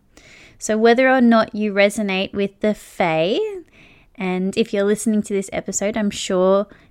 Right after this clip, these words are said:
that you do in some way. So I started receiving all of this information about fairies and how it all worked because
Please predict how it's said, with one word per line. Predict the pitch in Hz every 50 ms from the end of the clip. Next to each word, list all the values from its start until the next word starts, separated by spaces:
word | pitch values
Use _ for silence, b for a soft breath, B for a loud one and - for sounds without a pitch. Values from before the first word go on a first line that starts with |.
| _
that | - - -
you | 208 202 185 -
do | - 240 233 233
in | 220 208 190
some | - - - 190 190 185
way. | 180 185 - - - - 196 196 b b b b b b b b b b b b b b b b b b _ _ _ _ _ _
So | - - - - 214 214 214 214 220 220 220 - b b b b b b b b b b b b b b b b b _ _ _ _ _ _ _ _ _ _ _
I | 226 202
started | - - - - 233 240 254 277 285
receiving | 254 277 262 - - 254 240 226 226 220 220
all | - 220 220 233 254
of | 254 233
this | 254 240 240
information | 240 220 208 208 - 220 208 196 190 196 190 - - 202 196 196 -
about | 196 190 - 196 180 180 - -
fairies | - - - 180 - 175 - - - - - 240 214 214 - - -
and | 196 185 175
how | - - 214 208 202
it | 202 196
all | 190 185 180
worked | 180 175 165 156 - - - - - - - - - _ _ _ _ b b b b b b b b b b b b b b b _ _
because | - 208 - - 214 202 196 190 190 -